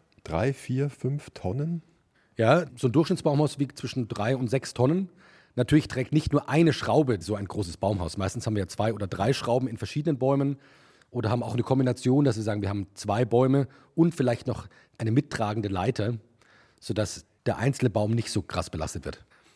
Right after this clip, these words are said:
Speaker 2: Klingt furchtbar brachial. Eigentlich ist es für den Baum eine punktuelle Verletzung, mit der er super umgehen kann. Wir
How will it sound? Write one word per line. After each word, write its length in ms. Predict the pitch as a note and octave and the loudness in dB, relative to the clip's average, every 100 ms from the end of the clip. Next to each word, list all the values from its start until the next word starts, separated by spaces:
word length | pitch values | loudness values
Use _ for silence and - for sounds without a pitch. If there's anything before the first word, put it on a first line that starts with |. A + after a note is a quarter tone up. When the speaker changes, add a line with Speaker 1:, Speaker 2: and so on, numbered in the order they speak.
| _ _ _ - | _ _ _ 0
Speaker 2:
Klingt 260 | D3+ D#3+ | 0 2
furchtbar 300 | F3 - D#3 | -2 2 0
brachial. 760 | - C3+ C3+ A2+ B2 D#3+ F#3+ F3+ - - _ _ _ _ - | 2 -2 2 0 2 2 2 -2 -10 -20 _ _ _ _ -2
Eigentlich 280 | D3+ E3+ - | 0 0 0
ist 120 | C3+ | -4
es 180 | B2+ - | -4 -2
für 140 | D3 | 0
den 160 | C3+ A2+ | 2 4
Baum 480 | A#2+ D3+ D#3+ E3 - _ - | 4 4 2 -2 -8 _ -4
eine 200 | D3+ D#3+ | -2 0
punktuelle 440 | D3+ D3 C#3+ C3 | 0 0 0 2
Verletzung, 420 | A#2+ A#2+ - C3+ | 0 -2 -2 -2
mit 140 | B2 A#2+ | 0 0
der 100 | G#2+ | -2
er 80 | |
super 220 | G#2 A2 G#2+ | -4 -6 -6
umgehen 260 | G#2+ E2+ | -6 -8
kann. 180 | - C#2 _ _ _ _ _ _ _ _ _ | -12 -16 _ _ _ _ _ _ _ _ _
Wir 580 | D3 C3+ C#3+ D#3+ D#3 | -18 -4 2 4 4